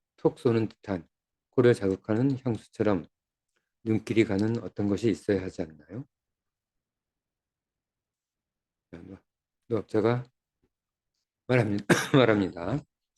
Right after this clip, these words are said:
재미있는 티비를 보거나 맛있는 삼겹살을 먹는데 그런 건 필요 없네. 우리 일상, 우리의 일상이 되겠습니다. 음. 삼겹살을 먹는데, 음, 뭐,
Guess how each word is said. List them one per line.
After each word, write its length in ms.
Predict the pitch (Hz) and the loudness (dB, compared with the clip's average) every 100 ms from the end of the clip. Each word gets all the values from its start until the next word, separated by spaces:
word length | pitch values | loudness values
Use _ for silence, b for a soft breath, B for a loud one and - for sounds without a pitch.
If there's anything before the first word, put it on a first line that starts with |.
| _ _ | _ _
재미있는 440 | - 139 135 147 139 | 4 8 8 8 6
티비를 420 | 139 139 147 143 | 0 0 2 2
보거나 400 | 113 95 95 104 | 0 0 -2 -2
맛있는 600 | 85 87 110 110 120 123 - _ _ _ _ _ | -6 -6 -2 0 0 -2 -8 _ _ _ _ _
삼겹살을 520 | 110 101 - 110 117 | -4 -4 -2 -2 0
먹는데 560 | 104 87 82 92 85 78 | -4 -6 -6 -6 -6 -8
그런 200 | _ 92 | _ -10
건 180 | 90 113 | -6 -6
필요 220 | 117 - | -4 -6
없네. 260 | 98 - _ _ _ _ _ _ _ | -6 -8 _ _ _ _ _ _ _
우리 140 | 107 | -10
일상, 800 | 101 123 110 - 117 107 110 110 - _ _ _ _ _ _ _ _ _ - | -6 -2 -2 -2 -2 -2 -4 -12 -20 _ _ _ _ _ _ _ _ _ -12
우리의 220 | 98 101 | -6 -6
일상이 500 | 101 101 - 98 101 | -4 -6 -4 -6 -6
되겠습니다. 640 | 92 87 - _ - _ 80 | -8 -16 -20 _ -20 _ _
음. 380 | 117 139 _ - _ _ _ - - _ _ _ _ _ - | -18 -18 _ -20 _ _ _ -20 -20 _ _ _ _ _ 0
삼겹살을 440 | 135 135 147 135 | 2 6 6 6
먹는데, 580 | 120 104 104 127 143 127 _ _ - | 4 2 2 2 0 -2 _ _ -18
음, 240 | 92 90 90 _ - | -16 -16 -20 _ -16
뭐, 360 | 92 82 90 | -16 -16 -20